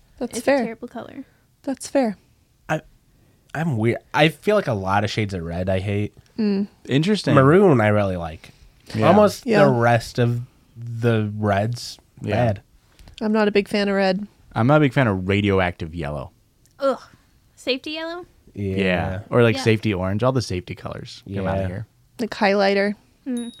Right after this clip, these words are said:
Speaker 4: Thirty-two from Mosquito Scientist. Since you guys read my weird roommate story, what is your weirdest roommate story? Or the weirdest situation you had to break up as an R A? Maybe even just a weird dorm story in general.
Speaker 3: So weird.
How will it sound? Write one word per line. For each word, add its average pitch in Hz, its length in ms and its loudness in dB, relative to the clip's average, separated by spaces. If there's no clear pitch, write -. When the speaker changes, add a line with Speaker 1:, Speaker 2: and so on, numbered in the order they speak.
Speaker 4:
Thirty-two 127 800 4
from 107 200 -2
Mosquito 110 380 2
Scientist. 113 500 0
Since 147 160 -4
you 220 60 0
guys 214 240 4
read 127 180 4
my 120 120 4
weird 110 340 2
roommate 104 480 2
story, 95 520 -6
what 139 120 4
is 185 100 4
your 214 200 6
weirdest 95 400 0
roommate 87 300 -10
story? - 400 -10
Or 147 160 6
the 160 80 6
weirdest 170 260 4
situation 156 420 2
you 135 80 4
had 135 80 4
to 127 80 0
break 123 220 2
up 123 100 0
as 117 120 2
an 110 80 2
R 110 160 2
A? 101 200 -4
Maybe 147 300 2
even 101 180 0
just 101 200 -4
a 95 40 -2
weird 123 360 0
dorm 113 280 2
story 107 300 2
in 101 60 -2
general. 92 340 -2
Speaker 3:
So - 220 -2
weird. 113 320 -2